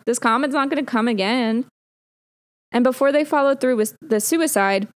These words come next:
they went out for a last supper together at Marie Callender's, and they all ordered the same exact thing. They had iced teas, salads, turkey pot pie, and then a cheesecake with blueberries on top.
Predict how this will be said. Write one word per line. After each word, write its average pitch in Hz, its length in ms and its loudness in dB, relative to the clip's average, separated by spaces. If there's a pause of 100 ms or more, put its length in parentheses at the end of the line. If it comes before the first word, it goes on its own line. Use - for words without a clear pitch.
(420)
they 311 220 4
went 269 180 2
out 262 220 2
for 302 180 2
a 254 80 2
last 240 380 0
supper 320 420 0
together 196 480 0
at 226 160 -2
Marie 220 400 0
Callender's, 240 1080 -2 (560)
and 254 160 2
they 262 140 0
all 302 440 0 (120)
ordered 269 380 0
the 233 80 -2
same 240 280 -2
exact 233 460 -6
thing. 208 420 -6 (460)
They 226 180 0
had 214 520 -2
iced 320 400 -2
teas, 233 500 -4 (200)
salads, 247 800 -2 (480)
turkey 302 280 -2
pot 262 260 -2
pie, 190 440 -2
and 202 80 -4
then 202 100 -4
a 202 80 -4
cheesecake 233 580 -4
with 226 160 -6
blueberries 185 580 0
on 190 160 -2
top. 202 400 -2